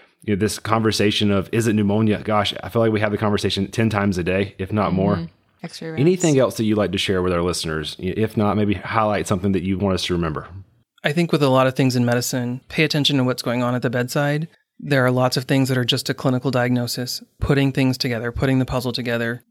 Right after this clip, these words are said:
Speaker 3: Hospital-acquired pneumonia is no different. Just be sure to look for all the pieces. Don't let the broncholytic who comes in and you're starting amoxicillin not get a C B C.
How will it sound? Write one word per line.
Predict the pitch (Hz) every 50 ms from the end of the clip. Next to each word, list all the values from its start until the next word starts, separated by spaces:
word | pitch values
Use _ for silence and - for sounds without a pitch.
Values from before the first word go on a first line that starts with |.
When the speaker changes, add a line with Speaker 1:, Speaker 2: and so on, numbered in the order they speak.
| _ _ _ _
Speaker 3:
Hospital-acquired | - - 139 131 - 143 131 - 143 131 120
pneumonia | 131 127 123 127 127 127 127 127 -
is | 120 117 135
no | 127 120 117
different. | 113 127 120 - - 165 175 175 - - _ _ _ _ _ _ _ _
Just | - 143 127 - - - 120
be | 147 143
sure | - - 156 139
to | 127 123
look | 120 120 127 123 -
for | - - 131 - 131
all | 120 120
the | 123 120
pieces. | - - 131 123 - - - - - 151 - - - _ _ _ _ _ _ _ _ - -
Don't | 139 135 131
let | 135 135 135
the | - 139
broncholytic | - 135 131 135 131 143 139 139 135 135 127 -
who | - 117
comes | - - 139 131 131 123
in | 135 131 131 127 127 127 131 -
and | - 127 131 123
you're | 123 127 - -
starting | - - - 143 131 131 143 139
amoxicillin | 135 131 131 127 - 135 - - 147 143 135 120 123 123 123 -
not | 135 127 123 123 123 -
get | - 135 131
a | 127
C | - - 123
B | 117 127 120
C. | - - - - 76 -